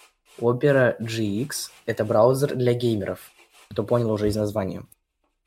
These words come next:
А, фишка в том, что в браузере несколько обновлён дизайн, он сделан по-необычному. А, это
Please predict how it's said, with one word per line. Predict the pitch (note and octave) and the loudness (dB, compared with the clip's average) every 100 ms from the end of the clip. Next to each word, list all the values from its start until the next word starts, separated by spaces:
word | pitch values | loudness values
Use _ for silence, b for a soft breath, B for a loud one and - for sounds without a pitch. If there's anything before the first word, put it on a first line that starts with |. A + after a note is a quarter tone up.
| - | -6
А, | G#2 F#2+ | -4 -2
фишка | - C#3+ - A2+ | -2 -4 0 -2
в | - | 2
том, | C#3+ G#3+ | 2 2
что | - - B2+ A#2 G#2 - | 0 0 2 2 0 -2
в | A2 | -4
браузере | A2+ C3 B2 A#2+ A#2 | 2 4 4 2 0
несколько | A#2+ B2 C3+ - A2+ - A2 | 0 2 0 -2 -4 -2 -2
обновлён | - A#2+ B2+ C#3+ B2+ | 0 2 2 4 2
дизайн, | G#2 G2+ A2+ E3 A3 | 0 0 2 2 2
он | A#2+ | 0
сделан | A2 A#2+ A2 | 0 0 0
по-необычному. | G#2 A2+ A2 G#2 D3+ - A#2+ G2+ - | -2 -2 -2 -2 -2 -2 -2 -2 -6
А, | G2+ G2+ F#2+ | -4 -4 -4
это | - G#2+ A2 G2 | -6 -6 -2 -2